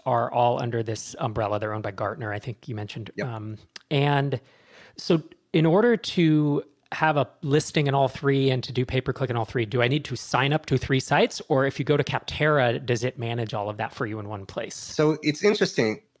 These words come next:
Speaker 2: I'm not completely sure if they didn't start out as separate websites. I think they actually did. But when I joined, and this is seven years ago, twenty sixteen,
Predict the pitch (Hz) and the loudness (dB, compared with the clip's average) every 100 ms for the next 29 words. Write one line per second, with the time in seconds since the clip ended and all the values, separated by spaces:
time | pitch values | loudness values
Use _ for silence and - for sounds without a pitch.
0 | _ 123 131 180 226 - 202 196 202 190 | _ 0 2 4 2 0 -2 0 0 -2
1 | - 185 185 156 - 117 110 107 165 175 | 2 4 4 2 0 0 2 0 2 2
2 | 147 - 135 147 135 131 151 - - 107 | 0 2 2 2 2 2 0 -8 -12 -6
3 | - - 123 120 127 - 139 - - - | -6 -4 -6 -4 -4 -4 -4 -6 -18 -14
4 | 107 196 190 156 139 - 117 101 101 98 | -6 -2 2 2 2 0 -6 -4 -4 -4
5 | - _ _ _ _ _ _ 110 107 104 | -12 _ _ _ _ _ _ -2 0 0
6 | 104 _ 110 131 160 147 - 117 104 104 | -4 _ -2 0 0 0 0 0 0 -4
7 | 95 107 135 - 127 120 107 - 123 113 | -6 -2 -2 -2 -4 -4 -6 -4 -2 -2
8 | 107 98 95 95 - 120 117 - 104 - | -4 -6 -8 -8 -6 -6 -6 -8 -12 -8
9 | 98 95 | -8 -8